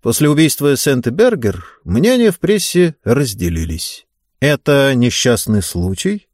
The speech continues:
или спланированное убийство? Можно ли говорить о связи между гибелью Бергер и недавним Д Т П, в котором пострадала Мишель Хансен? В новостных выпусках и в одной из газет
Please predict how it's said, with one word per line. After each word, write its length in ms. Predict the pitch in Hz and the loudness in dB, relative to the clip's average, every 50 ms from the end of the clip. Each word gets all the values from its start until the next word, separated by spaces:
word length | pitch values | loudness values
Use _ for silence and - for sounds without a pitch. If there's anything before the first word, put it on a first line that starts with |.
| _ _ | _ _
или 200 | - 185 220 233 | 0 0 0 0
спланированное 600 | 226 - - 247 254 247 254 240 233 233 233 233 | -2 -2 0 0 0 2 2 2 2 2 2 2
убийство? 460 | 233 233 151 110 180 - - - - - _ _ _ _ _ _ _ _ _ _ | 2 2 0 -2 -4 -4 -6 -10 -12 -20 _ _ _ _ _ _ _ _ _ _
Можно 320 | - 92 113 131 123 120 135 | -4 0 0 0 2 2 2
ли 120 | 131 127 | 0 2
говорить 360 | 113 113 107 110 127 127 - | 0 2 0 0 0 0 -2
о 60 | 110 92 | -4 -6
связи 420 | - - - 110 123 131 120 127 | -6 -4 -2 0 0 0 -2 -4
между 280 | 123 113 104 98 101 95 | -4 -4 -4 -4 -6 -8
гибелью 460 | 95 107 127 123 123 107 107 101 92 | -2 0 0 0 0 -2 -2 -2 -4
Бергер 500 | 85 92 110 131 151 165 165 185 165 165 - - - - - - - | -2 0 2 2 2 2 0 -2 -2 -2 -8 -16 -20 -20 -20 -18 -4
и 100 | - 110 | 0 2
недавним 640 | 127 131 117 110 135 139 139 135 143 143 139 123 | 2 4 4 4 4 2 4 2 2 2 2 2
Д 100 | 120 123 | 2 2
Т 180 | 117 - 120 104 | 2 2 0 0
П, 240 | - - 95 95 101 | 0 -2 -4 -4 -4
в 120 | - - | -4 -4
котором 400 | - 113 - - 104 101 113 113 | -4 -4 -2 0 0 0 0 -2
пострадала 480 | 113 - - - 110 107 107 120 120 120 | -2 -6 -6 -4 -4 -2 0 0 0 2
Мишель 420 | 127 135 131 - - 160 160 170 | 0 -2 -2 -4 -4 -4 -4 -4
Хансен? 600 | - - 226 208 175 123 - - - - - - _ _ _ _ _ _ _ _ - | -4 -6 -6 -6 -6 -6 -8 -12 -14 -14 -16 -18 _ _ _ _ _ _ _ _ -12
В 120 | 101 107 | -4 -2
новостных 520 | 131 135 143 143 - - 175 170 156 - | 0 0 0 0 -2 0 -2 -2 -2 -2
выпусках 640 | 175 226 262 247 - 185 156 - - 143 127 - - - - - - - - - - | -2 -2 -2 2 2 0 0 0 0 -2 -2 -2 -2 -14 -20 -20 -20 -20 -20 -12 -2
и 100 | 120 123 | 0 2
в 60 | 123 | 4
одной 320 | 135 131 135 147 147 147 131 | 4 2 2 2 0 0 0
из 240 | - 160 143 131 127 | 0 0 0 0 2
газет 640 | 139 147 147 127 104 110 107 98 - _ - - | 2 2 2 2 2 0 -2 -2 -2 _ -20 -20